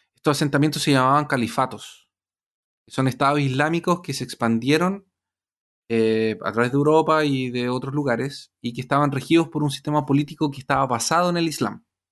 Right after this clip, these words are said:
Eso es, eh, eso es como la característica del, del, del califato.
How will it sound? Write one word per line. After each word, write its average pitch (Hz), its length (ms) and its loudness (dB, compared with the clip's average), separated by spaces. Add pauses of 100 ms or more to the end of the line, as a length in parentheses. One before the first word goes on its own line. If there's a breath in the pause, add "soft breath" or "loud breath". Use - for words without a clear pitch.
(880)
Eso 127 160 0
es, 123 280 0
eh, 117 680 -2
eso - 180 -14
es - 40 -16
como 135 160 2
la 127 100 2
característica 123 680 -4
del, 123 180 -4
del, 117 380 -4
del 110 180 -8
califato. - 480 -8